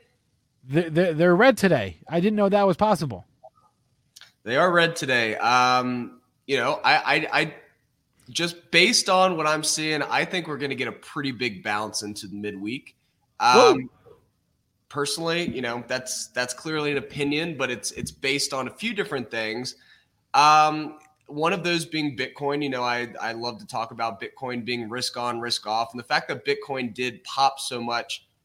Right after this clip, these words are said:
Speaker 2: after dropping so much this morning, uh, tells me that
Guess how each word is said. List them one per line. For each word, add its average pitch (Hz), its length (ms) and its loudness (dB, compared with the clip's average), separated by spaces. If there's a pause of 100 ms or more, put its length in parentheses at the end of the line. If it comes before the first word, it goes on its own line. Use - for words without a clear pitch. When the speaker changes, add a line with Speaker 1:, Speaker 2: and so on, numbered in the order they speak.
(100)
Speaker 2:
after 113 300 -2
dropping 151 440 4
so 143 140 -2
much 131 220 -4
this 117 160 -6
morning, 135 500 -2 (480)
uh, 131 300 8 (140)
tells 208 320 -4
me 175 200 0
that 151 400 4